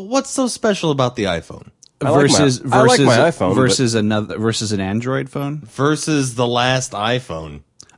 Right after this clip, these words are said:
Speaker 3: Oh, okay. Versus each other. Um,
Speaker 1: I already
Speaker 3: you know
Speaker 1: heard
Speaker 3: what?
Speaker 1: that. I already heard, like, the new, like, update fucking flopped on a lot of apps and shit like that.
Speaker 3: Well,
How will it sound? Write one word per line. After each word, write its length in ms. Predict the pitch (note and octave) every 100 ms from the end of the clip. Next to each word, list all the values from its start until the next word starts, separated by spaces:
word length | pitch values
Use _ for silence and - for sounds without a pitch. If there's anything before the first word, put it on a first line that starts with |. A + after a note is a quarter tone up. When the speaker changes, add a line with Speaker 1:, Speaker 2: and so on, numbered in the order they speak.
| _
Speaker 3:
Oh, 520 | C#3 D3+ C#3+ A2 G2 G#2+
okay. 340 | B2 B2 A2
Versus 460 | G#2 G#2+ A#2+ B2 A2
each 160 | G#2+ -
other. 380 | G#2+ A#2 A#2 C3
Um, 480 | C#3+ E3 E3 D#3+ D#3 -
Speaker 1:
I 60 |
already 180 | C3+ F3+
Speaker 3:
you 60 | -
know 60 |
Speaker 1:
heard 40 | E3
Speaker 3:
what? 100 | C3+
Speaker 1:
that. 160 | D#3 B2
I 60 |
already 260 | D3+ F3+ C#3
heard, 180 | D3+ C#3+
like, 180 | A#2+
the 100 | A2+
new, 220 | A2 A2+ A#2
like, 160 | G2+
update 500 | F2+ G#2+ G2+ F#2+ F#2+
fucking 360 | - G#2 F#2+ F2+
flopped 440 | - G2 F#2+ F#2+
on 300 | D#2+ F2+ F2+ E2
a 100 | F2
lot 260 | E2+ F2
of 280 | F2 D#2+ - _ _
apps 380 | F2+ F2+ - -
and 160 | E2 E2
shit 200 | - D2+
like 220 | E2 D#2
that. 260 | E2 E2
Speaker 3:
Well, 400 | D#3 D3+ A#2+ A2+